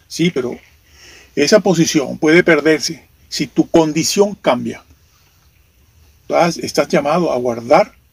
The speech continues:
la santidad que Él pide en todos los aspectos. Vida piadosa. Vida piadosa. Ah, ¿por qué? Porque te salvas no solo por tu posición judicial,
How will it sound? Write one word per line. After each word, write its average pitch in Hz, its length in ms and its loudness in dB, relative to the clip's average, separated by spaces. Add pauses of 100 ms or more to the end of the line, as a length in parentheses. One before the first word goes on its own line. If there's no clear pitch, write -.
(100)
la 123 100 -8
santidad 135 600 -2
que 120 200 -10
Él 151 80 -8
pide 123 320 -6
en 127 140 -6 (140)
todos 202 180 6
los 208 160 0
aspectos. 127 540 -4
Vida 247 300 6
piadosa. 208 560 -2 (1120)
Vida 127 260 0
piadosa. 123 500 -8 (380)
Ah, 196 240 4 (580)
¿por 147 140 0
qué? 170 260 -2 (360)
Porque 131 440 -6
te 131 120 -4
salvas 160 340 0
no 180 80 0
solo 185 240 2
por 165 160 -4
tu 165 120 -4
posición 180 600 -4
judicial, 127 640 -8